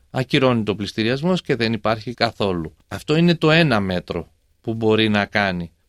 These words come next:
Το άλλο μέτρο είναι, μπορεί να έρθει σε επαφή με το φαν ή την τράπεζα που βγάζει και εκτελεί τον πληστηριασμό,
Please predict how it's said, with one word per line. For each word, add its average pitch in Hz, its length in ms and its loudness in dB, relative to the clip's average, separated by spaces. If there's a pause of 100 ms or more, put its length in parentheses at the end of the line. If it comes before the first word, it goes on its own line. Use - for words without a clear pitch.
(100)
Το 110 160 2
άλλο 165 340 4
μέτρο 143 680 0 (140)
είναι, 139 480 0 (400)
μπορεί 104 540 2
να 151 120 4
έρθει 131 760 -2
σε - 260 -6
επαφή 98 800 -4 (380)
με 92 200 -8
το 98 180 -4
φαν 104 480 0 (400)
ή 110 380 -4
την 85 180 -10
τράπεζα 95 760 -4 (120)
που 87 200 -10
βγάζει 92 640 -2 (160)
και 113 100 -2
εκτελεί 104 540 -2
τον 104 160 -2
πληστηριασμό, 90 960 -6